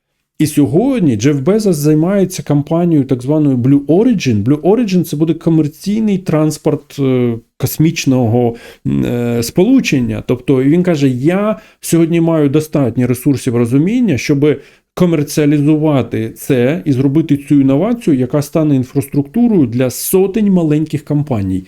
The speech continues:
які не мають десятків мільярдів доларів, щоб інвестувати в інфраструктуру". Він каже: "Я інвестую в цю інфраструктуру". Вони прийдуть на готове і будуть розгортати свій бізнес так, як я розгортав Amazon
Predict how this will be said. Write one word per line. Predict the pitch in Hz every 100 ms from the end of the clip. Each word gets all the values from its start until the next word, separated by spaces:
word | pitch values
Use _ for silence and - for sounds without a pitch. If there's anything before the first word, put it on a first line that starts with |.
| _ _ -
які | 123 160
не | 156
мають | 175 165 117 101 110
десятків | 120 - 131 - 120
мільярдів | 120 120 113 98 101
доларів, | 123 120 107 98
щоб | - 107
інвестувати | 110 107 110 123 117 107
в | 123
інфраструктуру". | 123 - - 147 139 254 262 131 107
Він | 143 123
каже: | 107 117
"Я | 139 202
інвестую | 220 170 156 151 117
в | -
цю | 117
інфраструктуру". | 101 - - 117 - 117 104 - - -
Вони | 151 160
прийдуть | 165 156 127 113
на | 107
готове | 117 120 101 95 147 202 - _ -
і | 135
будуть | 170 143
розгортати | 127 123 131 151 -
свій | - 127 117
бізнес | 127 123 113 107
так, | 151 208 196
як | 127 -
я | 147
розгортав | 170 123 123 113 143 143
Amazon | 120 117 107 123 170